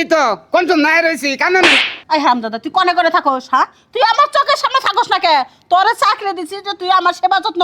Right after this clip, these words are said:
Speaker 2: করবি। আমি হলো অসুস্থ মানুষ, ডায়াবেটিস। তুই আমার কাছে থাকোস না কে?
Speaker 1: আপনার পোলার বউ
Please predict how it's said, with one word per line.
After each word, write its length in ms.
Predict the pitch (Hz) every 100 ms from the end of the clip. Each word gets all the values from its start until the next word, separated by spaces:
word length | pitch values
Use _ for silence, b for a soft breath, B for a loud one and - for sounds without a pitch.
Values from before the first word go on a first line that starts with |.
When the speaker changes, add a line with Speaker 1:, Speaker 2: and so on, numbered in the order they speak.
| 359
Speaker 2:
করবি। 240 | 320 240 233 b b -
আমি 140 | 349 370
হলো 140 | 392 392 370 392
অসুস্থ 260 | 403 330 359
মানুষ, 160 | 349 320 262
ডায়াবেটিস। 440 | 392 359 330 262 - b _
তুই 80 | 359
আমার 120 | 359 349
কাছে 140 | 339
থাকোস 180 | 349 294 285
না 60 | 262
কে? 80 | 240 233 - 226
Speaker 1:
আপনার 220 | 302 285 202
পোলার 260 | 311 330
বউ 120 | 294